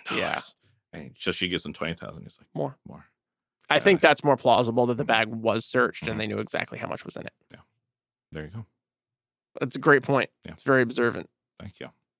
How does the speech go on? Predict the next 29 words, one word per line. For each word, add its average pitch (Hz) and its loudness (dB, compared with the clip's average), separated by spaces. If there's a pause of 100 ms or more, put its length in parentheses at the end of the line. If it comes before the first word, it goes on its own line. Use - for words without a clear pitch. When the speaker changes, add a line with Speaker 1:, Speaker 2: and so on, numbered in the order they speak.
(300)
Speaker 1:
Someone 107 4
Speaker 2:
Welcome. 87 4
Speaker 1:
had 82 -2
to 78 -14
be 76 -4
observant 76 -6
Speaker 2:
Yeah. - 2
Speaker 1:
in 82 0
this. 156 -2
Speaker 2:
Nobody 208 6
else 165 8
on 147 8
this 139 2
movie 139 6
was. 123 6
Speaker 1:
Guys, 202 6
we 202 8
gave 214 6
it 320 6
in 285 6
the 269 10
seventies. 190 6
It 139 4
was 170 6
still 214 8
fun. 127 6
Speaker 2:
It 226 10
was 311 8
fun. 240 8